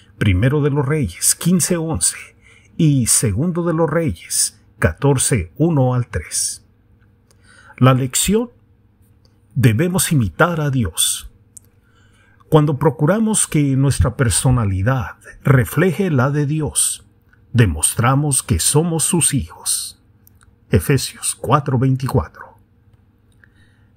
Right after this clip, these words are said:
Nunca dejaremos de aprender sobre Jehová.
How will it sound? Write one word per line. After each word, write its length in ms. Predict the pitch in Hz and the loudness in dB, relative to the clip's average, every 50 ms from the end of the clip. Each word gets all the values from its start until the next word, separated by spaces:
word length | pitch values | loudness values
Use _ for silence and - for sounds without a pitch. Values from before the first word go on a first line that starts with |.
| _ | _
Nunca 540 | - 101 107 131 190 214 214 202 - 214 196 | -2 2 4 4 4 4 2 0 0 0 0
dejaremos 560 | 160 143 113 120 92 120 156 160 160 160 139 | 0 0 0 0 0 0 0 0 0 -2 0
de 80 | 156 143 | 2 0
aprender 640 | 120 - - 101 113 98 95 90 123 170 196 190 165 | 0 0 0 0 2 2 2 2 2 2 2 0 0
sobre 460 | - - - 143 117 143 139 135 127 | -2 0 0 0 0 2 0 -2 -2
Jehová. 640 | - - 143 139 131 120 110 82 - - - - - | 0 0 0 2 2 0 0 -2 -4 -8 -12 -14 -16